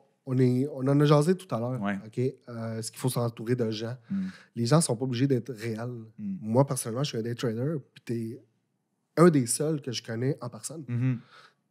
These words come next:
Speaker 1: Toutes mes amis, mes
Speaker 2: Mhm.
Speaker 1: connaissances que j'ai depuis des années, ce sont, sont tous
Speaker 2: Sont faites sur le web.
Speaker 1: aux États-Unis,
Speaker 2: Mhm.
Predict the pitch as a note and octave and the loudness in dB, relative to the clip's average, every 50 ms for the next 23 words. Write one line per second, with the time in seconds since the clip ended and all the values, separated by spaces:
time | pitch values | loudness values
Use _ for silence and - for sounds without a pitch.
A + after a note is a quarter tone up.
0 | _ _ _ _ _ _ _ _ _ - - F3+ F3 F3+ - C#3+ C3 B2+ B2 A#2+ | _ _ _ _ _ _ _ _ _ 6 6 6 6 6 4 4 6 6 6 6
1 | A#2 A#2 A#2 A2+ A2+ A2+ A2 A2+ B2+ C3+ A#2 A#2 B2 B2 C#3+ E3+ E3 C#3 A2 - | 4 2 2 2 0 0 2 6 6 6 6 6 4 0 -2 -2 -4 -6 -8 -6
2 | A#2+ A2+ A2+ B2 C3+ C3+ C3 B2 A2 A#2+ B2 - - C#3 A#2 A#2 A#2 G#2+ A2+ G#2+ | -4 -2 0 2 2 0 0 -2 -4 -6 -6 -8 -10 -8 -6 -4 -4 -2 -2 -2
3 | A2 C3 C#3+ - - - A#2 G#2 G#2 - A2 G#2+ - D#3 C#3+ - - - - A2 | -2 -2 -2 -4 -6 -10 -12 -12 -12 -12 -10 -8 -6 -6 -6 -6 -6 -4 -4 -2
4 | - A#2 - - G#2+ G#2+ G#2 F#2+ G2 F#2+ F#2+ F#2+ - _ - A#2+ G#2+ G#2 B2 B2 | -2 -2 -2 0 2 2 4 4 2 2 0 -2 -8 _ -8 -8 -6 -4 -4 -4
5 | A#2+ A#2+ A#2 A2+ A#2 - A2 G#2 A2 A2+ A2 | -4 -4 -4 -4 -4 -4 -4 -4 -2 -2 -4